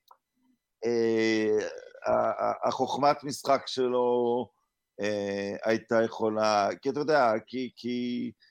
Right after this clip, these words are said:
כי מקטומני, פרד ו-, ו-, ואפילו פוגבה הם שחקנים כזה של, אתה יודע, מיד מסירה קדימה, חותרים להכ-, חותרים להכרעה כל הזמן. אה, אולי, אולי זה,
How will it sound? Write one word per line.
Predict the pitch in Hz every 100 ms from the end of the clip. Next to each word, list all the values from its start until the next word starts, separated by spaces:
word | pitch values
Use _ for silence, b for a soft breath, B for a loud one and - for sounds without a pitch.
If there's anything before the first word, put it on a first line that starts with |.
| b _ _ -
כי | 123 123
מקטומני, | 113 113 - - 170 175 170 160 151 147 143 - -
פרד | 143 147 147 117 113
ו-, | 110 120 113 110 107 107 104 101 101 101 98 90 _ _ _ 95
ו-, | 82 98 101 101 98
ואפילו | 104 - 180 175
פוגבה | - 165 131 135
הם | 120
שחקנים | 107 107 - 120 127 131
כזה | 131 120 113 107 104 98
של, | - 107 98 98 87
אתה | -
יודע, | 92 101 92 80 78 80 78 - _ _ _ _ -
מיד | 107 131 139
מסירה | 123 120 - 120 120
קדימה, | - 123 143 139 120 110 107 104
חותרים | - - - 147 165
להכ-, | 156 135 - _ _ -
חותרים | - 139 - 151 185
להכרעה | 160 135 - 117 120 107 95
כל | 110 104
הזמן. | 98 98 82 98 _ _ _ _ _ _
אה, | 110 110 117 123 131 143
אולי, | 147 185 202
אולי | 190 185 190 185 185 156
זה, | 117 147